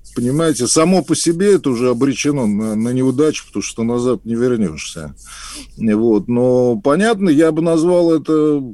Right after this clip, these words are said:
что в девяностые годы произошло. В Ро-, в России пришла к власти компрадорская буржуазия, её называл Маркс. Извините, я марксист, я этого никогда не скрывал. И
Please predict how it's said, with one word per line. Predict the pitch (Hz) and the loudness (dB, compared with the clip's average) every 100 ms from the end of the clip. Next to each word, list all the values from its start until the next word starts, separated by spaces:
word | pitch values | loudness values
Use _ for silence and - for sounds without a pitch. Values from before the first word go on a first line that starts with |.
| - - | -16 -12
что | - 185 | 0 2
в | 160 | 2
девяностые | 143 143 120 - 127 | 0 0 -2 -4 -4
годы | 123 98 | -2 -2
произошло. | 76 98 98 101 95 110 87 | -2 0 0 0 -2 -4 -4
В | 92 | -2
Ро-, | 104 | -2
в | 107 | 0
России | 135 156 233 | 0 0 -2
пришла | 202 151 139 147 139 | -2 0 0 0 0
к | 143 | 0
власти | 185 175 147 | 0 0 -4
компрадорская | - 113 123 131 151 135 - 120 | -4 -2 0 0 0 -2 -4 -4
буржуазия, | 110 120 107 117 98 87 | -2 -2 0 0 0 -2
её | 78 87 | -4 -4
называл | 90 90 98 98 92 | -4 -2 0 0 0
Маркс. | 95 - - - | 0 -2 -8 -6
Извините, | 98 120 185 175 120 | -2 0 0 0 0
я | 104 | 0
марксист, | 117 110 - 180 - | 0 -4 -4 -4 -2
я | 110 | -2
этого | 95 104 | -2 -2
никогда | 107 101 110 113 | -2 0 -2 0
не | 113 110 | 0 -2
скрывал. | - 127 151 175 160 | -2 -2 0 0 -2
И | 107 | -2